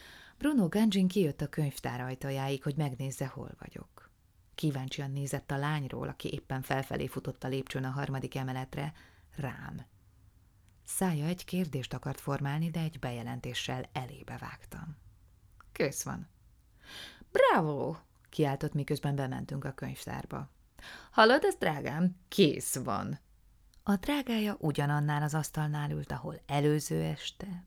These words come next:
baba arcán kifejezéstelen mosollyal, és azt mormogta: „Ó, igen”, anélkül, hogy a szavai bármit is kifejeztek volna. Az asztalhoz mentem, és kiürítettem a zsebeimből a pénzt.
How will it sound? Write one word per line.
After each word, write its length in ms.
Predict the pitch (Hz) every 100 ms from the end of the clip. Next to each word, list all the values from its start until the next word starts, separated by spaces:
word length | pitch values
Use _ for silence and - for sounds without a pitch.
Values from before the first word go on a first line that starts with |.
| -
baba 300 | 170 165 160
arcán 300 | 156 147 143
kifejezéstelen 840 | 196 - 170 165 147 - - -
mosollyal, 800 | 143 151 - 139 69 71 135 147 - - - - -
és 160 | 240 -
azt 260 | 180 180
mormogta: 760 | 151 147 139 143 - - 151 165 _ _ - -
„Ó, 160 | 262 202
igen”, 640 | 160 151 160 185 190 214 -
anélkül, 840 | 170 151 139 147 165 - 214 226 220
hogy 180 | 208 196
a 60 |
szavai 480 | 180 165 135 131 139
bármit 420 | 135 117 117 127
is 140 | - -
kifejeztek 720 | 123 - - - - - -
volna. 460 | - - - - 190 - - - - - - - - - - - -
Az 120 | -
asztalhoz 400 | - 233 185 180
mentem, 280 | 175 175 170
és 160 | 170 -
kiürítettem 640 | 143 131 135 139 - 135
a 60 | 135
zsebeimből 520 | 135 127 123 131 135
a 120 | - -
pénzt. 480 | - - - -